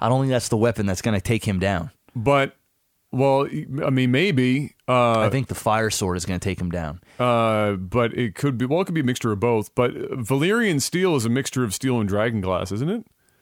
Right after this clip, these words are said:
Speaker 2: Or is it a different thing entirely?
Speaker 1: That I don't know.
Speaker 2: I can't remember.
Speaker 1: Mm.
Speaker 2: I think it's a mixture of,
Speaker 1: Could be a
Speaker 2: of
Speaker 1: mix.
Speaker 2: both. Either way.
Speaker 1: That's the shit that kills them.
Speaker 2: Either way. The, so, Gendry
Speaker 1: Mm.
Speaker 2: is,
Speaker 1: He's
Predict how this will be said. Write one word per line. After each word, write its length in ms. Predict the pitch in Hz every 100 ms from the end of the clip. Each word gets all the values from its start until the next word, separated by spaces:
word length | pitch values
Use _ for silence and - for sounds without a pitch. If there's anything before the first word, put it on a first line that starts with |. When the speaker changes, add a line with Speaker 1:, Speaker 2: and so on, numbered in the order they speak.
| _ _ _
Speaker 2:
Or 200 | - 127
is 100 | 131 117
it 60 |
a 60 | 113
different 320 | 104 127 127
thing 140 | 120 113
entirely? 540 | 101 104 101 87 98 - _ _ _
Speaker 1:
That 200 | 107 120
I 80 | 123
don't 180 | 117 117
know. 220 | 110 85 -
Speaker 2:
I 100 | 110
can't 220 | 131 127
remember. 460 | 113 107 98 - -
Speaker 1:
Mm. 380 | 117 107 87 82
Speaker 2:
I 80 | 104
think 300 | - 160 180
it's 120 | -
a 60 | 107
mixture 400 | 104 117 107 101
of, 120 | 95
Speaker 1:
Could 160 | - 127
be 100 | 107
a 40 |
Speaker 2:
of 40 | 92
Speaker 1:
mix. 220 | 98 85
Speaker 2:
both. 220 | 92 78 -
Either 220 | 165 151
way. 80 | 117
Speaker 1:
That's 220 | 196 -
the 80 | 208
shit 220 | 202 185
that 80 | 139
kills 320 | - 147 95
them. 160 | 87 - -
Speaker 2:
Either 240 | - 160 143
way. 320 | 120 101 - -
The, 460 | 104 127 123 131 - _ _ _
so, 500 | - 147 135 127 - - _ _ _ _ _
Gendry 800 | 120 131 175 156 104 - - -
Speaker 1:
Mm. 300 | 123 127 90 80 _ _ _ _ _ _ _
Speaker 2:
is, 500 | 123 127 123 120
Speaker 1:
He's 60 | 98